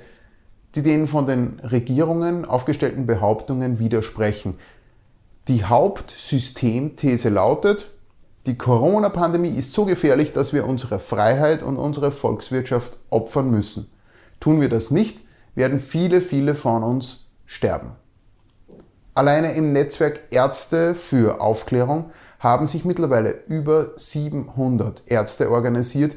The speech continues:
die in fundierter und sachlicher Arbeit die Faktenlage überprüfen und ihre eigenen Schlüsse ziehen. In einer ersten Zwischenbilanz lassen Sie jetzt aufhorchen. Ohne Umschweife, ohne Raum für Interpretation lautet Ihr Resümee:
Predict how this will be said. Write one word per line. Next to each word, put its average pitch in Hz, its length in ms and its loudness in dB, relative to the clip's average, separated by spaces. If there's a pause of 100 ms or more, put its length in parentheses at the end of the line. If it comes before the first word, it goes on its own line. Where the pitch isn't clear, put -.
(220)
die 143 80 -4
in 143 80 2
fundierter 135 720 0
und 117 140 -2
sachlicher 120 580 0
Arbeit 120 380 0
die 131 60 -4
Faktenlage 110 760 -2
überprüfen 139 800 0 (840)
und 156 140 4
ihre 147 160 6
eigenen 120 400 4
Schlüsse 104 380 -2
ziehen. 95 320 -6 (1300)
In 143 200 2
einer 135 420 2
ersten 139 300 2
Zwischenbilanz 165 680 0
lassen 120 280 2
Sie 135 120 0
jetzt 120 180 0
aufhorchen. 110 580 0 (520)
Ohne 214 300 4
Umschweife, 113 800 2
ohne 113 500 4
Raum 110 440 4
für 151 100 -2
Interpretation 123 920 0
lautet 135 440 2
Ihr 123 260 4
Resümee: 107 720 2